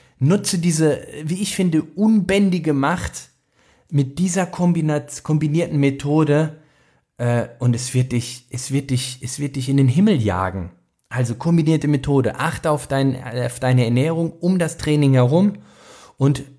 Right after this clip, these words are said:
bring das nüchtern Training in dein, in dein, in deine Wochentraining. Also, auf dem Hammer von Thor steht:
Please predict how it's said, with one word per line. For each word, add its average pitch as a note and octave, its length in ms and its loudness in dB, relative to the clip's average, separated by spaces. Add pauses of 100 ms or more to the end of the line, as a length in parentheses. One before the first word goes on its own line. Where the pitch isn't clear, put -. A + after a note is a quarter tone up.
bring D3+ 380 -2
das D3+ 360 -4 (120)
nüchtern C3+ 480 2
Training A#2 340 2
in G#2 140 -4
dein, G2 220 -2 (160)
in G#2+ 120 -2
dein, G2+ 300 -2
in - 160 -8
deine G2+ 380 0
Wochentraining. F#2+ 720 -2 (1120)
Also, G2 340 0 (760)
auf B2+ 180 2
dem A#2+ 340 2
Hammer F3+ 300 4
von D3 340 2
Thor F#2+ 380 2
steht: - 640 -6